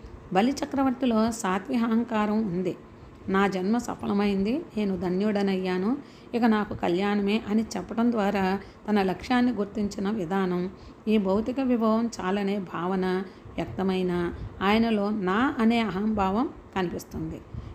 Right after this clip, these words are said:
"ఏదైనా ఎంతైనా ఇవ్వగలిగిన నన్ను ఈ అల్పంబు అడుగుతావా?"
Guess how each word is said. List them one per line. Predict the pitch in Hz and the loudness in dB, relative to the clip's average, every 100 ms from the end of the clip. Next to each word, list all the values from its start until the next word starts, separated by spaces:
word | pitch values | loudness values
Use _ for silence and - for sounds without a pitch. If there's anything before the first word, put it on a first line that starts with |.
| - | 0
"ఏదైనా | 190 233 247 240 226 226 | 2 4 4 4 4 2
ఎంతైనా | 226 175 185 226 226 226 | 0 -4 -2 0 2 2
ఇవ్వగలిగిన | 247 220 208 202 202 196 185 | 0 0 0 0 0 0 0
నన్ను | 175 175 240 202 247 - - - | 0 2 2 2 0 -4 -14 -2
ఈ | 220 226 | 2 2
అల్పంబు | 180 - 240 277 | 2 -2 0 0
అడుగుతావా?" | 339 185 196 208 208 196 180 208 | 0 2 0 0 0 2 2 2